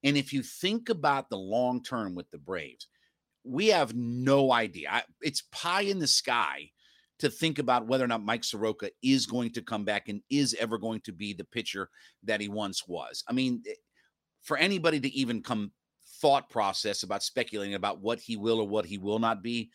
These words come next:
is ridiculous. You have no clue, no idea. We haven't even seen him in a couple of years. And obviously, you know, when he was at his best a few years ago, he was tremendous.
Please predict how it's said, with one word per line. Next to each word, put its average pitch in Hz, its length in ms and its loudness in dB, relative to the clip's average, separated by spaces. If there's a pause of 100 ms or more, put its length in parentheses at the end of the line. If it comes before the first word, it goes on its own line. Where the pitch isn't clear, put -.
(220)
is 127 160 0
ridiculous. - 580 -2 (140)
You 143 80 4
have 123 120 2
no 143 460 4
clue, 139 300 0
no 120 320 0
idea. 101 240 -2 (340)
We 170 100 0
haven't 175 180 2
even 120 180 0
seen 131 420 2
him 101 220 -4
in 98 100 -4
a 92 60 -8
couple - 320 -6
of 92 100 -8
years. 98 380 -2
And 95 120 -4
obviously, 117 720 0 (360)
you 120 120 -2
know, 107 60 0
when 107 160 -2
he 143 180 2
was 143 220 2
at 123 140 4
his 107 260 -4
best 110 340 2
a 147 60 -6
few 151 220 -2
years 147 280 0
ago, 160 300 2
he 123 100 -8
was 113 160 -4
tremendous. 107 540 -4